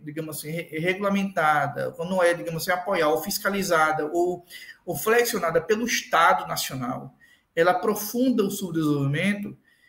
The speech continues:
era, na verdade, um indicador, o quê? Que havia problemas, que poderia haver problemas na expansão desses parques eólicos.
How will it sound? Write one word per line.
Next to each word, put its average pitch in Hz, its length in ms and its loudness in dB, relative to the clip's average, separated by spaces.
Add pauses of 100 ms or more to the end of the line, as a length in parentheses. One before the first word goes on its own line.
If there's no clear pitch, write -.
(220)
era, 269 520 4
na 214 100 0
verdade, 214 280 2
um 247 40 2
indicador, 247 580 2
o 240 80 -4
quê? 156 140 -2
Que 185 140 -6
havia 196 300 -2
problemas, 214 640 0
que - 140 -16
poderia 208 300 0
haver 208 180 0
problemas 202 480 -2
na 208 80 -2
expansão 202 340 -8
desses - 240 -12
parques 185 320 -10
eólicos. - 640 -10